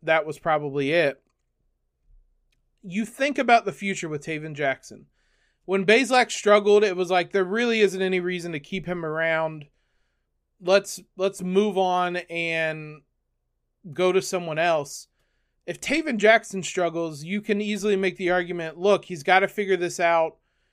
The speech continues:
and then he'll be ready in the future. So I think that's gonna shape things as well, but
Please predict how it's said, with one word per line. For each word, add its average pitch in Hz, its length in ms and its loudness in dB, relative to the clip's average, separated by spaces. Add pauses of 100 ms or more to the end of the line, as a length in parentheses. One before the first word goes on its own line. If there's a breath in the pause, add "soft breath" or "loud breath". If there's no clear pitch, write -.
(340)
and 180 220 -2
then 185 140 2
he'll 180 160 0
be 180 180 -4
ready 170 260 0
in 160 120 -8
the 139 60 -12
future. 143 540 -8
So 170 540 -2 (500)
I 147 120 -10
think 214 220 -4
that's 202 220 2
gonna 202 180 -4
shape 180 380 -2
things 180 380 -6
as 151 160 -10
well, 151 400 -2
but 143 400 -4